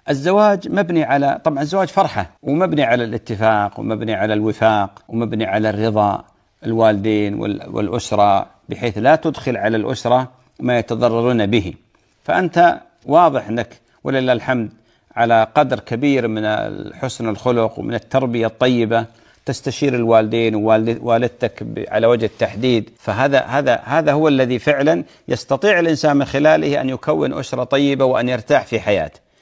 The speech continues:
ال-، ال-، المسألة الأخرى، لا يجوز للوالدين أن يقفوا حجر عثرة في طريق الولد إذا كان يريد الزواج. مرت علي حالات كثيرة، بعض الأولاد،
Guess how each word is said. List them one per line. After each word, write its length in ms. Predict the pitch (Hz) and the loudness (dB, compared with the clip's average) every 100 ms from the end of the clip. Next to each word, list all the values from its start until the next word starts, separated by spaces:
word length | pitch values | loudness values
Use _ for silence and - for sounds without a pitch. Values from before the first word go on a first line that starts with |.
| _ _ _ _ | _ _ _ _
ال-، 220 | 113 107 | -6 0
ال-، 840 | 110 104 95 92 107 98 92 - - | 2 2 0 -4 -6 -4 -4 -6 -4
المسألة 420 | 120 190 233 226 | 0 0 4 4
الأخرى، 460 | 175 156 113 101 98 | 4 0 0 0 0
لا 240 | 117 196 233 | 0 2 2
يجوز 360 | 214 180 123 | 2 0 0
للوالدين 920 | 120 92 117 113 110 110 131 113 98 - _ _ _ - | -2 -2 2 2 2 0 0 0 0 -6 _ _ _ -4
أن 120 | 127 | 0
يقفوا 400 | 180 - 151 139 | 0 -2 -4 -4
حجر 340 | - 135 120 | -4 -2 0
عثرة 480 | 110 131 - 123 147 - _ _ | 0 -2 -2 0 0 -2 _ _
في 120 | 127 | -12
طريق 360 | - 151 156 143 | -6 -4 -2 0
الولد 360 | 160 202 127 | 2 2 2
إذا 200 | 120 117 | 0 -2
كان 260 | 113 135 123 | -2 -2 0
يريد 320 | 120 151 127 | 0 0 0
الزواج. 440 | 117 123 160 143 - - - - | -2 0 2 0 -4 -18 -20 -14
مرت 400 | - 151 185 170 | 0 0 2 -2
علي 340 | 135 151 165 147 | 0 0 2 2
حالات 400 | 123 143 160 - | 0 0 0 -2
كثيرة، 400 | 139 139 151 131 | -6 -2 0 2
بعض 280 | 147 135 131 | 0 -2 -2
الأولاد، 480 | 110 117 110 135 | 0 2 2 0